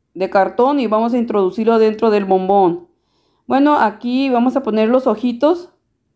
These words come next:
un poquito cerraditos, miren. Y listo. Vamos a poner los ojitos.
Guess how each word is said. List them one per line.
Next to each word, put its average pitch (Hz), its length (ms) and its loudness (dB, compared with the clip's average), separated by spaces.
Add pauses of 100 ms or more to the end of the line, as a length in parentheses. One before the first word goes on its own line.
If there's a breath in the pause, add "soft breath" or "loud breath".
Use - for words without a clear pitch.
(280)
un - 80 -20
poquito 226 380 -2
cerraditos, 208 640 0
miren. 175 380 0 (1500)
Y 190 100 2
listo. 226 600 0 (1900)
Vamos 214 240 0
a 247 80 0
poner 208 240 2
los 233 180 0
ojitos. 247 760 0